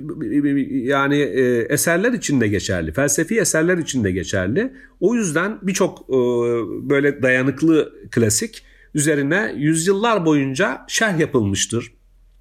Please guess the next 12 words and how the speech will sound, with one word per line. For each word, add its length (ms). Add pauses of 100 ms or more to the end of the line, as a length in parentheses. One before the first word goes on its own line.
(140)
haşiyeler 680
düşünmüştür. 800 (560)
E, 300
bunlar 300
yorumlanmıştır, 960 (200)
tefsir, 560 (340)
tefsire, 580
şerhe 360
konu 180
olmuştur. 560
Çünkü 380 (1300)
bunlar, 460